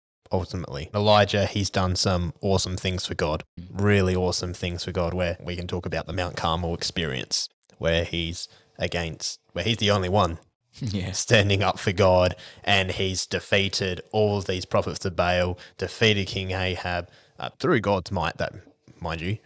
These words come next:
Speaker 1: but he's the only one standing there. He's the only one testifying to the God of heaven, and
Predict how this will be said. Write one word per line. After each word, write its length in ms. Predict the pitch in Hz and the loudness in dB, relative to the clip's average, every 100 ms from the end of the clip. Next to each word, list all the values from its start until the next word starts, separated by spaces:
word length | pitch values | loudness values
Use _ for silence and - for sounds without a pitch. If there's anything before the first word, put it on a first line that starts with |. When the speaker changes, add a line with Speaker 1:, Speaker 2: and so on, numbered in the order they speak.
| - | 0
Speaker 1:
but 120 | 127 | 4
he's 140 | 135 | 6
the 120 | 127 | 6
only 160 | 123 117 | 6 6
one 320 | 110 101 95 - _ | 4 4 0 -6 _
standing 460 | - - 120 110 95 | -2 4 6 4 2
there. 180 | 80 - _ _ | -2 -6 _ _
He's 200 | 113 104 | 0 2
the 100 | 101 | 2
only 160 | 104 101 | 2 0
one 240 | 98 98 | -2 -2
testifying 580 | 113 - 101 101 92 92 | -2 -2 -4 -4 -4 -2
to 140 | 104 | -2
the 220 | 92 87 - _ - | -2 -4 -6 _ -4
God 260 | 101 92 92 | 0 2 2
of 120 | 90 | 2
heaven, 340 | 101 98 92 | 0 0 -2
and 220 | 90 90 | -4 -6